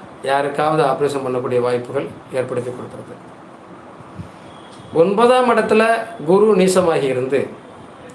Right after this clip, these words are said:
ஒன்பதாம் இடமும் பாதிக்கப்பட்டிருந்தால்,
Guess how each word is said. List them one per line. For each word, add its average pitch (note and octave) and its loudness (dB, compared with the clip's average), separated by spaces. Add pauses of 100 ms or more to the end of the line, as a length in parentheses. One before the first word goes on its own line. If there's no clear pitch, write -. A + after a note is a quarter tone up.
(440)
ஒன்பதாம் A3+ 4
இடமும் A#3 2
பாதிக்கப்பட்டிருந்தால், D3 2